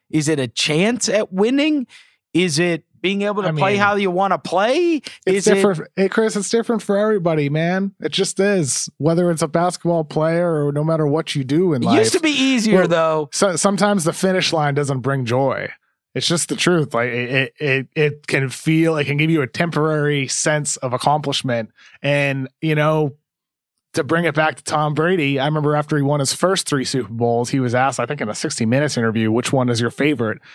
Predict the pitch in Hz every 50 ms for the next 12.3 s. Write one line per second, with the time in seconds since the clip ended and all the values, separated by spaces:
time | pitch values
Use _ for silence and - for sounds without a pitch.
0 | - - - - - - 139 131 123 - - - - 147 143 147 143 - - 139
1 | 131 123 - 147 139 123 139 147 135 143 160 160 - - - 110 95 98 101 101
2 | 90 _ _ _ _ _ _ _ 123 123 110 104 110 104 95 - _ _ _ _
3 | _ _ _ _ _ _ _ _ - 151 147 - 156 127 156 180 170 - 226 -
4 | - - - 208 202 143 95 - - - - - - - - - 120 - 147 175
5 | 196 180 160 139 127 131 135 127 - - 117 110 135 123 135 160 175 156 120 101
6 | - - _ _ _ _ _ _ _ _ _ _ _ 143 135 131 123 127 147 160
7 | 170 156 - 175 131 151 147 143 - - 131 123 135 127 120 110 107 104 123 135
8 | 156 165 131 - 98 101 - - 117 - - - 175 175 160 - 151 143 - -
9 | 147 143 135 120 123 127 123 - 107 - - - 156 156 147 131 - 135 131 127
10 | 127 123 123 120 117 110 120 131 131 127 - 127 127 117 110 110 - 147 151 151
11 | 151 - 151 143 135 131 - - - 147 143 139 - - 135 131 131 131 135 131
12 | 127 117 107 107 -